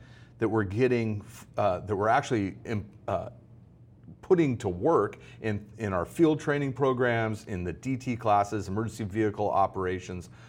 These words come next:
all of these other things, but why aren't we doing that in firearms? Right? We're the knuckle-dragging Neanderthals of the training world. And so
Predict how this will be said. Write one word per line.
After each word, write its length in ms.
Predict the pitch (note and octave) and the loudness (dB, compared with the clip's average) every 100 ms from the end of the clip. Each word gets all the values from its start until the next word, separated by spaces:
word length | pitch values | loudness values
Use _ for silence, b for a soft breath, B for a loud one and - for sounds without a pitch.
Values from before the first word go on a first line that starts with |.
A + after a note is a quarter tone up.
| B B | B B
all 240 | C3+ D#3 E3 | 2 6 6
of 100 | B2+ | 4
these 240 | B2+ G2+ - | 2 0 0
other 300 | A2+ A2+ F#2+ | 0 2 0
things, 580 | - E3+ C#3 F#2+ F#2+ - B | -2 -4 -2 -4 -6 -10 B
but 60 | A2 F#2 | -6 -4
why 120 | C#3+ | -2
aren't 160 | D3+ | -4
we 120 | C3 A2 | -2 -2
doing 200 | A2 G#2+ | 0 -2
that 120 | G2+ | -4
in 60 | F#2+ | -2
firearms? 540 | A#2 G2+ E2+ - - - - - - - - - - - - - _ _ _ - | 0 0 -2 -16 -20 -20 -20 -20 -20 -20 -20 -20 -20 -20 -20 -20 _ _ _ -16
Right? 160 | A#2 - - B B - | -12 -12 -12 B B 6
We're 180 | B2+ | 6
the 100 | A2 | 6
knuckle-dragging 680 | A2 C#3+ C#3+ G#2+ A2+ A#2 A#2+ | 4 2 0 0 2 2 0
Neanderthals 640 | A2+ A2+ C#3 A2+ F#2 G2+ | -2 0 0 0 0 0
of 80 | G#2+ | 0
the 80 | A2 | -2
training 280 | C3+ D3 F#2 | 0 -2 -4
world. 260 | - - - B B B | -8 -14 -18 B B B
And 320 | A#2+ A#2 A2+ | -2 0 0
so 380 | - B2+ G#2+ | 2 6 6